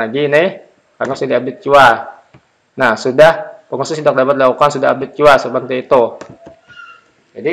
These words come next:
intinya seperti itu tadi, diselesaikan atau dibatalkan, tergantung Anda. Jika transaksi penggeserannya banyak, tentunya diselesaikan saja, diteruskan atau dilanjutkan update cuannya.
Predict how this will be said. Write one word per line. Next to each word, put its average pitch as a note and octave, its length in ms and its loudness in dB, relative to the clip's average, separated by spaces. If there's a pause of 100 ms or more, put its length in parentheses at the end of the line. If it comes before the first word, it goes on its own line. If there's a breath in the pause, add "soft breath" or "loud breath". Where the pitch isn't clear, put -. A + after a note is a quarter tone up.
intinya D3 560 2
seperti B2+ 400 -8
itu B2+ 160 -8
tadi, C3 260 4 (760)
diselesaikan C3 880 4
atau B2+ 240 2
dibatalkan, B2 1040 2 (840)
tergantung B2 520 2
Anda. B2+ 200 4
Jika C3+ 320 4
transaksi B2+ 640 0
penggeserannya B2+ 800 2
banyak, B2+ 680 2
tentunya B2 360 -2
diselesaikan B2+ 640 0
saja, A#2+ 400 2
diteruskan C3 560 -2
atau C3 120 -4
dilanjutkan B2 400 -2
update A#2+ 320 -6
cuannya. B2 380 2